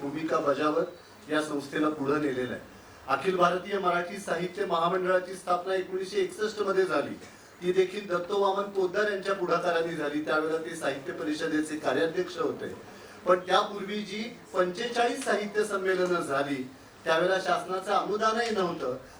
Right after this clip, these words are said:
ती स्वतःच्या जीवावरती घेण्याचं काम हे महाराष्ट्र साहित्य परिषदेने केलेलं आहे आणि विचारवंतांचा आवाज हा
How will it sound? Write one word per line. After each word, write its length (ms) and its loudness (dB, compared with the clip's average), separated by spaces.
ती 120 -2
स्वतःच्या 760 4
जीवावरती 640 4
घेण्याचं 520 0
काम 320 2
हे 100 4
महाराष्ट्र 640 2
साहित्य 380 2
परिषदेने 640 -2
केलेलं 360 0
आहे 320 -8
आणि 200 0
विचारवंतांचा 840 0
आवाज 440 2
हा 80 -4